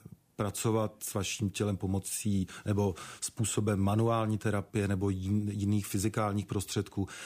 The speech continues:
Takže, eh, velice obecná odpověď, ale rozhodně, eh, jenom léky a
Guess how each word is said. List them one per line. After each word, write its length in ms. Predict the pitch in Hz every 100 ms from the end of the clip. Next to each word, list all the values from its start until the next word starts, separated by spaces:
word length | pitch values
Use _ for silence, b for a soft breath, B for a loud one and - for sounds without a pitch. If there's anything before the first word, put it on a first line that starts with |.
| B
Takže, 220 | 104 139 135 - _ _ _
eh, 40 | 110 110 107 110 110
velice 300 | 123 139 147
obecná 580 | 127 123 - 131 123 -
odpověď, 680 | 113 - 120 113 120 127 - B B B
ale 300 | 113 107 110 110 113 117 117 113
rozhodně, 880 | 107 101 110 117 107 117 113 113 113 B B -
eh, 40 | 104 107 104
jenom 340 | 107 113 120
léky 680 | 110 104 101 - 117 113 113
a 540 | 110 101 98 98 98